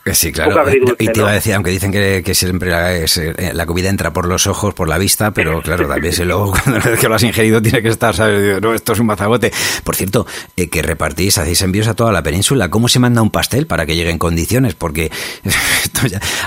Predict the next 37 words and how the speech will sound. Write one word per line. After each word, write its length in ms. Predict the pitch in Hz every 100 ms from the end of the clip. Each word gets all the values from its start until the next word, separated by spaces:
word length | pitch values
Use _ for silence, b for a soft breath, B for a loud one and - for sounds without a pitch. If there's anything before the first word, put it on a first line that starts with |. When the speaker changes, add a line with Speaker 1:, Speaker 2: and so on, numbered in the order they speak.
| -
Speaker 1:
el 120 | 117 104
vidrio 260 | 117 131
es 60 | 123
delicado, 500 | 139 101 117 156 120
pero 140 | 101
es 60 | -
que 100 | 123
un 80 | 113
pastel, 320 | 113 135 139
a 80 | 123
la 100 | 120
que 80 |
lo 140 | 120 123
muevas, 400 | 131 139 160 151
¿sabes? 320 | 131 139 147
O 60 | 110
sea, 120 | 110
merengue, 400 | 101 107 120 127
la 160 | 117
tarta, 400 | 95 117 120 127
el 140 | 131 110
no 60 |
sé 200 | - 123
qué, 240 | 104 123 123
puede 160 | 117
llegar 220 | 113 113 120
aquello 320 | 113 123 131
que 160 | 123
digan, 160 | 110 104
"Bueno, 160 | 113 123
no 60 |
había 160 | 113 123
pedido 200 | 120 104
yo 80 | 101
un 60 |
Picasso". 440 | 90 92 147 - - B B B B B 160
Speaker 2:
La, 160 | 156